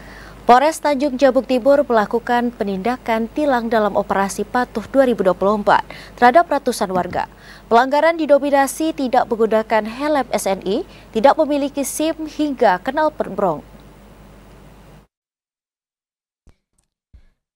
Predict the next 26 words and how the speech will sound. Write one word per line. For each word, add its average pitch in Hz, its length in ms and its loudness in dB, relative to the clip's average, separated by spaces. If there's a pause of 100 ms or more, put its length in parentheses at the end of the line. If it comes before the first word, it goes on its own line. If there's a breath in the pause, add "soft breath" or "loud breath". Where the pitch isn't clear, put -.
(800)
Berlangsung 311 480 -4
selama 311 400 -4
dua 277 160 0
pekan 277 400 -8
sejak 233 400 -12
tanggal 226 240 -8
lima 202 320 -6
belas 208 400 -10
hingga 190 320 -8
dua 180 160 -6
puluh 175 240 -10
delapan 240 480 -8
Juli 277 400 -6
dua 214 160 -2
ribu 185 240 -6
dua 170 80 -6
puluh 196 160 -6
empat, 226 400 -6 (380)
Operasi 214 480 -2
Patuh 262 320 -4
Siginjai 240 640 -6
dua 214 160 -2
ribu 202 160 -4
dua 208 160 -2
puluh 202 220 -6
empat 202 420 -4